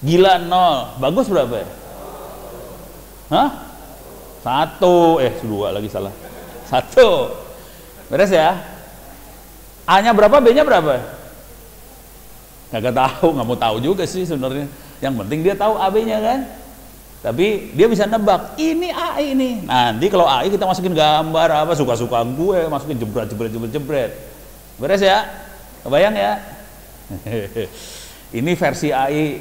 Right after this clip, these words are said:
yang sederhana, kira-kira kayak gitu. Beres? Saya punya waktu berapa detik lagi? Sepuluh menit lagi, stres gue.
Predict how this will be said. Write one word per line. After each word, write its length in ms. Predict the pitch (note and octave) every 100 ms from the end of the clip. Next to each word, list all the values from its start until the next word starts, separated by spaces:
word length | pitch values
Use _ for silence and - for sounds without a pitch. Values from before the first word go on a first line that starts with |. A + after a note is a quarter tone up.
| - C#3
yang 160 | C#3
sederhana, 560 | D3 C3+ C3 C#3 C#3 A2
kira-kira 320 | C3 B2 D3
kayak 320 | D3+ C#3+ D3
gitu. 240 | D3 C3 G2 - - -
Beres? 480 | A#2 E3 F3+ - - - - - - - - - -
Saya 160 | D#3
punya 220 | F3 F3+ E3+
waktu 160 | D#3
berapa 240 | F3 E3 E3+
detik 240 | E3 F3
lagi? 380 | F3 F3+ E3 G#2+ - - - - - - - - - - - - - - - - - - - - - - - - - -
Sepuluh 240 | E3+ G#3
menit 120 | A3 A3
lagi, 340 | - A#3 D#3
stres 400 | F3 F3+ F3 D#3
gue. 160 | B2